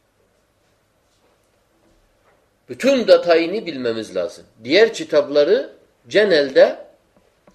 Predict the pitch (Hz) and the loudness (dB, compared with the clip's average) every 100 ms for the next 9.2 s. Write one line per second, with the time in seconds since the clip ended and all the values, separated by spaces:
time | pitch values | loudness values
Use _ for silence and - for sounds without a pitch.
0 | _ 113 147 139 185 202 - 190 190 202 | _ -2 0 0 0 -4 -2 2 4 2
1 | 226 226 147 127 127 139 185 - 226 202 | -6 -8 -8 0 2 4 2 0 -10 -10
2 | 160 - 151 151 175 - 139 135 175 202 | -14 -14 -12 -10 -8 -4 -4 -4 -6 2
3 | 254 262 - - - _ _ _ _ _ | 2 2 -2 -20 -20 _ _ _ _ _
4 | _ _ _ _ _ _ - 123 - 180 | _ _ _ _ _ _ -14 -14 0 2
5 | 175 - 139 151 143 139 143 185 214 247 | 2 0 -4 -4 -8 -6 -4 -2 2 6
6 | 277 277 - _ _ _ _ _ _ - | 4 4 -8 _ _ _ _ _ _ -12
7 | 107 113 117 160 185 135 127 127 175 254 | -10 -8 -6 -6 -6 -6 -6 -8 -8 -10
8 | - _ - _ _ _ 107 113 - 98 | -12 _ -20 _ _ _ -8 -6 -8 -12
9 | 85 82 | -12 -20